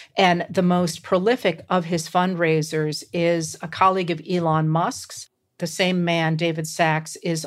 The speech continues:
also a major contributor to, uh, Republican Ron DeSantis, and a number of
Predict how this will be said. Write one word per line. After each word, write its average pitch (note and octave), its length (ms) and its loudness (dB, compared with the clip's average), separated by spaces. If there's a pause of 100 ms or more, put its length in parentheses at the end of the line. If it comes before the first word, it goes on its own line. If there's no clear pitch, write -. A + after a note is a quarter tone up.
also E3 640 0
a E3 60 -2
major F3 380 -2
contributor D#3 680 -4
to, D#3 640 -4
uh, E3+ 160 -2
Republican D#3+ 500 -2
Ron D3 260 -2
DeSantis, F3+ 760 -2 (460)
and E3+ 440 2
a F#3 120 2
number F#3+ 500 6
of D#3+ 420 2